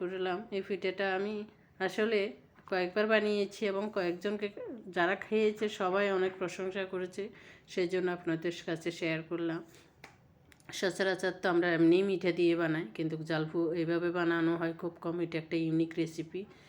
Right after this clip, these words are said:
এই জন্য পিঠার মূল উপকরণ যেটা কাঁচামরিচ, পেঁয়াজ কুচি, আমি সাথে একটু ধনেপাতা কুচিও করে রেখেছি, সেটা অপশনাল। তো এই জন্য এখন আপনি পরিমাণ মতে যে যেরকম যতগুলি ফি-, কেউ বেটি-, বেশি বানাবে, কেউ কম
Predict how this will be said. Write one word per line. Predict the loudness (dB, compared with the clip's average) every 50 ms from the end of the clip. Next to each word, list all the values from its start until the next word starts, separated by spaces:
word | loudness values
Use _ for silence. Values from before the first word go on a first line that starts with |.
| -20 -20 -20 -14 -4 -2 -2
এই | 2 2
জন্য | 2 4 4 2 0 0 -2 -6 -10 -16 -20 -20 -10
পিঠার | 0 2 2 2 4 2 2 2 2
মূল | 2 2 2 0 0
উপকরণ | -2 -4 -2 0 2 2 2 0 -2 -2 -4 -6 -6 -2 -2
যেটা | -2 -2 -2 0 0
কাঁচামরিচ, | 0 0 0 0 -2 -2 -2 -2 -4 -4 -6 -4
পেঁয়াজ | -2 0 0 0 0 -2 -4
কুচি, | -6 -6 -6 -4 -4 -4 -4 -4 -8 -18 -20 -20 -20 -20 -12 -2
আমি | 2 2 4 4
সাথে | 2 0 -4 -2 -4
একটু | -6 -4 -4 -4
ধনেপাতা | -2 0 2 2 2 2 0 -2 -2 -4
কুচিও | -6 -8 -6 -4 -4 -4 -2
করে | -2 0 0 2 2 0
রেখেছি, | -2 -2 -4 -4 -4 -4 -4 -4
সেটা | -4 -4 -2 -2 -4
অপশনাল। | -4 -4 -4 -4 -2 -2 -4 -4 -6 -10 -16 -20 -20 -20 -20 -20 -10 _
তো | 0 2 2 2 2 2 4 4 4
এই | 4 4 4
জন্য | 2 4 4 2 2
এখন | 2 2 2 2 2 2
আপনি | 0 0 0 2 2 0 0 -4 -12 -20 -8 -2 0
পরিমাণ | 0 2 2 2 2 2 2 2
মতে | 0 0 0 0 0 0 0 -4 -8 -16 -20 -14 -10 -8
যে | -2 0 0 0 2 2 0
যেরকম | 2 2 2 0 0 0 2 2 4 4 4 4
যতগুলি | 2 0 -2 -2 -4 -4 -2 -2 -2 -2
ফি-, | 0 0 0 0 0
কেউ | 0 0 0 2 2
বেটি-, | 2 2 4 2 0 0 0 -2
বেশি | -2 0 0 0
বানাবে, | 0 2 2 4 2 2 2 0 -2 0 0
কেউ | 0 0 0 0
কম | -2 -2 0